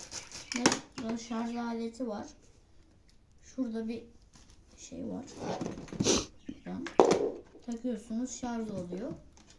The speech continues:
Şimdi bence testleri yapma zamanı. Arkadaşlar birkaç ö-, birkaç ay önce şöyle, birkaç gün önce şöyle bir şeyle uğraşmıştım. Bayağı bir böyle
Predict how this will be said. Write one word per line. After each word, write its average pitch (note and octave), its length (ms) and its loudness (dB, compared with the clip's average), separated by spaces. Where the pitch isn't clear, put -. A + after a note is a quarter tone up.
Şimdi C4+ 440 8
bence C4 600 2
testleri B3 440 2
yapma A#3 360 -4
zamanı. F3 420 -8
Arkadaşlar F4 800 12
birkaç F4 320 8
ö-, F4 180 12
birkaç E4+ 420 6
ay E4 300 12
önce D#4+ 200 12
şöyle, D4+ 460 12
birkaç - 680 4
gün D4 240 12
önce D#4 440 12
şöyle D4 320 12
bir C#4+ 60 12
şeyle E4 360 12
uğraşmıştım. C4+ 960 10
Bayağı C#4+ 420 8
bir C#4+ 160 2
böyle C4+ 440 10